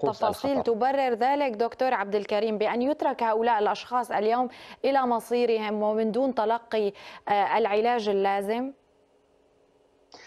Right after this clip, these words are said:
Speaker 2: بكل تأكيد لا. هناك في ال-، هناك العديد من الانتقادات الآن تذهب للحكومة من الأطباء ومن العاملين الصحيين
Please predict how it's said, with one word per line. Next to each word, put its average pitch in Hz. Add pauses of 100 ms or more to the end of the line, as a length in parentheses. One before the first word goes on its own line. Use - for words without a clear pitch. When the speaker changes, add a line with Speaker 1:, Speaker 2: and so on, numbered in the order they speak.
(120)
Speaker 2:
بكل 160
تأكيد 165
لا. 165
هناك 147
في -
ال-، 131
هناك 160
العديد 131
من 131
الانتقادات 123
الآن 120
تذهب 110
للحكومة 107
من 139
الأطباء 110
ومن 120
العاملين 107
الصحيين 117